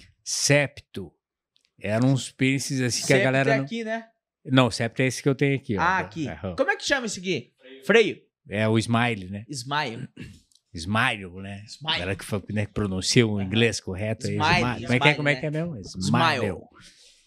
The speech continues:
Speaker 1: E assim, então, os piercings mais temidos eram do mamilo e septo, né? E assim, é um pouco mais agressivo, né? E,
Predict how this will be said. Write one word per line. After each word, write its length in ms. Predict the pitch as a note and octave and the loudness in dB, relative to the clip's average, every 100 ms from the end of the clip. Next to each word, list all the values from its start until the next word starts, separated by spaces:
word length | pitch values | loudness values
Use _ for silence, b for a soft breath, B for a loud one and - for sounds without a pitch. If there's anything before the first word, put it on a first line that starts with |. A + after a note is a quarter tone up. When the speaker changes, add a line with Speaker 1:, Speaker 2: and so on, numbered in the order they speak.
| b b b | b b b
Speaker 1:
E 520 | F#2 G#2 A2+ A2+ A2+ | 2 4 6 4 4
assim, 220 | A#2 - D3+ | 2 2 0
então, 320 | A#2 B2+ B2 | 2 0 0
os 300 | A#2+ B2 - | -4 -4 -6
piercings 480 | - D3 E3 - B2 | -2 0 2 -2 -4
mais 280 | A#2 D3+ D#3+ | 0 0 0
temidos 720 | D#3+ C3 B2 D3+ G3+ C3+ - | -2 0 2 2 2 -4 -2
eram 360 | A#2 B2+ D#3 F#3+ | 0 2 2 0
do 120 | D#3+ | 2
mamilo 560 | C#3 A#2 A2+ C3 E3 D#3+ | 2 2 2 2 0 -4
e 40 | |
septo, 680 | C#3+ - C3 C3 _ _ - | -8 -2 0 0 _ _ -14
né? 240 | F2 F#2+ G2+ _ _ _ | -10 -10 -12 _ _ _
E 300 | - F#2+ A2 | -8 -2 0
assim, 440 | A2+ - C3+ G2 D#2+ _ _ _ _ _ _ _ _ B B B - | 0 2 2 2 -6 _ _ _ _ _ _ _ _ B B B -14
é 20 | |
um 60 | - | -4
pouco 240 | B2 B2 | -2 4
mais 680 | B2+ A#2+ G#2 - - - _ _ | 4 4 -2 -4 -6 -10 _ _
agressivo, 880 | G2+ G2 - - - D3 C3 F#2+ F#2+ | -10 -8 -6 -4 0 4 2 0 -8
né? 460 | F#2+ G#2 F#2 E2+ E2+ F2 F#2+ _ B B B - _ - | -4 -4 -6 -8 -10 -12 -18 _ B B B -16 _ -4
E, 680 | G2 G#2 G#2+ G#2 G#2 G#2+ | 0 2 2 2 2 0